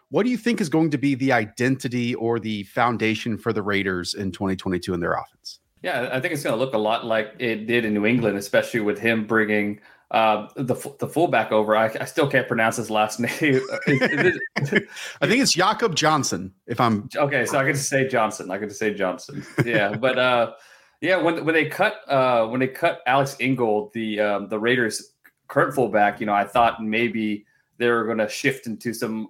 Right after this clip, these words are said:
Speaker 2: you know, more eleven personnel and, and, and be a little bit more spread. But then he brought in Johnson, so I think that signals that they're gonna s-, keep doing some more twenty-one personnel stuff like,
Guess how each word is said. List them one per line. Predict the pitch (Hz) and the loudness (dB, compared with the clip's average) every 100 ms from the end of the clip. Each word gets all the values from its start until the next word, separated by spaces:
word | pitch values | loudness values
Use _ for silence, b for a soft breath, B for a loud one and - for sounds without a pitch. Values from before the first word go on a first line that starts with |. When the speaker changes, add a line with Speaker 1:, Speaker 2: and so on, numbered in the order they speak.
| _ | _
Speaker 2:
you | 127 | 0
know, | 110 | 0
more | 107 113 | 2 2
eleven | 104 107 113 107 | 2 0 0 0
personnel | 120 113 107 110 113 110 104 | 0 0 0 2 4 4 2
and, | 101 113 | 0 2
and, | 107 - | 0 2
and | 113 104 98 - 120 | 0 0 -4 -8 -8
be | - 120 | -2 0
a | 110 | 2
little | 110 107 | 0 -2
bit | 110 | -2
more | 110 101 | 0 0
spread. | - - 120 113 104 - b b b | -2 -2 2 2 2 -2 b b b
But | - | -2
then | 131 | 2
he | 131 127 | 4 4
brought | 123 123 | 4 4
in | 117 98 | 2 0
Johnson, | 113 127 120 117 101 101 | 2 2 0 0 0 -2
so | - 120 | -4 0
I | 107 | 2
think | 107 135 131 | 2 -2 0
that | 120 - | -2 0
signals | - 127 120 113 107 | 0 0 2 0 2
that | 107 101 | 0 0
they're | 113 104 | 0 0
gonna | 110 | 0
s-, | 104 - | 0 -6
keep | - 147 123 | -4 -2 2
doing | 123 117 | 2 2
some | 120 113 | 0 -2
more | 113 110 | -2 -2
twenty-one | 127 117 113 110 | 0 2 2 0
personnel | 123 113 110 107 107 | 2 0 2 0 0
stuff | - 110 - | 2 0 2
like, | 113 104 | 0 0